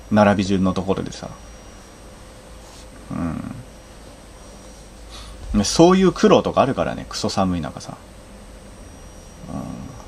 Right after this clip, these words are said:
うん。まあ、そこ抽選じゃないんで。まあ、抽選のとこもあんだけど、そこは抽選じゃなかったから。<clears throat> 意味がわかんない。いや、だから、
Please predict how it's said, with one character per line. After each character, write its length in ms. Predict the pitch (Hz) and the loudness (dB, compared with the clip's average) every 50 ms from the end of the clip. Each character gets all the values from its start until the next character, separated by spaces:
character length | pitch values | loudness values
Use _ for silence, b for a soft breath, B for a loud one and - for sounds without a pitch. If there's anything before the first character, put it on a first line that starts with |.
| - - - | -18 -8 -2
う 20 | 113 | 0
ん。 20 | |
ま 60 | 104 | 0
あ、 20 | - | 2
そ 140 | - 139 | 4 6
こ 260 | 127 165 160 156 - - | 8 10 8 8 6 2
抽 180 | - - 160 156 | 0 2 2 4
選 180 | 156 185 170 135 | 4 4 4 6
じ 60 | 98 | 6
ゃ 40 | 90 | 6
な 120 | 90 87 | 4 2
い 40 | 87 | 2
ん 120 | 78 71 | 0 -2
で。 120 | - - - - - - - - - - - | -6 -8 -12 -12 -16 -16 -18 -18 -18 -8 -4
ま 100 | 101 101 | -2 0
あ、 40 | - | 4
抽 120 | - 165 | 4 6
選 180 | 165 - 180 170 | 6 6 6 6
の 120 | 160 156 | 6 6
と 120 | - 160 156 | 4 4 4
こ 100 | - 151 | 6 6
も 120 | 113 85 | 6 6
あ 40 | 80 | 4
ん 40 | 73 | 4
だ 100 | 62 - | 0 -4
け 100 | - - | -6 -6
ど、 180 | - 69 67 | -6 -8 -6
そ 120 | - - 127 | -6 -4 0
こ 280 | - 143 139 139 135 | 2 4 6 6 8
は 140 | 131 131 123 | 8 8 6
抽 160 | - - 131 | 4 0 -2
選 120 | - 131 117 | 0 0 0
じ 60 | 87 | 0
ゃ 40 | 78 | 0
な 100 | 80 78 | -2 -2
か 80 | - | -4
っ 40 | - | -6
た 120 | - - | -8 -10
か 80 | - - | -10 -10
ら。 120 | - - - - - - - - - - - - - - - - - - - - - - - - - - | -10 -10 -12 -14 -16 -18 -18 -18 -18 -18 -18 -20 -20 -18 -18 -18 -18 -18 -18 -20 -20 -20 -20 -12 6 8
<clears throat> 280 | 196 151 104 104 127 | 8 8 8 6 6
意 80 | 175 214 | 8 10
味 120 | 254 240 | 10 12
が 100 | 127 107 | 12 10
わ 120 | 95 90 87 | 8 8 8
か 140 | 110 101 | 8 6
ん 40 | 90 | 6
な 60 | 82 | 8
い。 20 | - | 8
い 20 | |
や、 60 | 139 | 8
だ 60 | 147 127 | 10 10
か 60 | 101 | 8
ら、 100 | 87 | 6